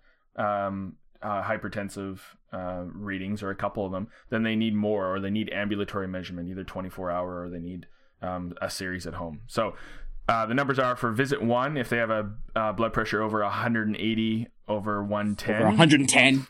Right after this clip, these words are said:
Speaker 1: Yeah, that,
Speaker 2: Perfect.
Speaker 1: that's hypertension on the first visit. Great, you don't have to go any further. Um,
Speaker 2: Exactly.
Speaker 1: if they have a blood pressure lower than, uh, a hundred and forty on ninety, then they don't have hypertension, because the theory is, is that your blood pressure is,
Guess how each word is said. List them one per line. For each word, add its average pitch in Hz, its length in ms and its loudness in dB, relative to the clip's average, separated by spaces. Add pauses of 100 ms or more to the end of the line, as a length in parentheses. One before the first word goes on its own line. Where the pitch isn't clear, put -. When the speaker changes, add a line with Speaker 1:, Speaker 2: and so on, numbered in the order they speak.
Speaker 1:
Yeah, 151 320 0
that, 139 160 4
Speaker 2:
Perfect. 185 340 8
Speaker 1:
that's - 40 2 (100)
hypertension 131 400 0
on 117 80 0
the 107 80 0
first 113 240 -2
visit. 104 320 -2
Great, 104 260 -2
you 90 60 -8
don't 95 120 -4
have 95 100 -6
to 92 80 -12
go 92 100 -4
any 87 140 -4
further. 69 340 -10 (920)
Um, 107 180 2
Speaker 2:
Exactly. 156 420 6 (380)
Speaker 1:
if 131 180 0
they 120 160 0
have 120 460 0
a 120 80 2
blood 117 260 0
pressure 107 420 0
lower 117 800 0
than, 107 460 0
uh, 101 460 0
a - 40 -6
hundred 104 320 0
and 101 100 -4
forty 101 340 -2
on 95 240 -4
ninety, 95 520 -4 (180)
then 110 140 0
they 101 160 0
don't 104 360 -2
have 120 140 0
hypertension, 101 880 -6
because 101 240 -2
the 104 100 -6
theory 104 380 0
is, 101 200 -2
is 95 100 -8
that 98 140 -4
your 98 100 -6
blood 107 160 -2
pressure 98 380 -4
is, 92 100 -10